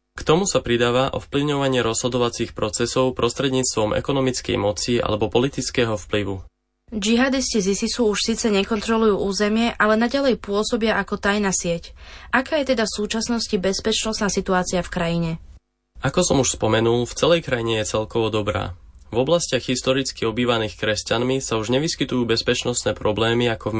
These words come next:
Speaker 1: minulosti. Pretrvávajú však iné výzvy, vrátane demografických zmien,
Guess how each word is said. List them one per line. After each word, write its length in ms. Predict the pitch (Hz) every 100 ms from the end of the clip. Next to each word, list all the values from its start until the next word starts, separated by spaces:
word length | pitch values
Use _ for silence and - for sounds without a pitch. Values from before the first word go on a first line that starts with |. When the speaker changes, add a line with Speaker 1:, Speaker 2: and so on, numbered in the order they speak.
| 110
Speaker 1:
minulosti. 400 | 104 98 - 90 92 - _ -
Pretrvávajú 560 | 139 170 165 165 160
však 240 | 147 - 120
iné 160 | 123
výzvy, 560 | 104 101 101 110 131 123
vrátane 480 | 113 120 127 139 117
demografických 720 | 110 123 127 120 117 - 110
zmien, 480 | 101 107 104 117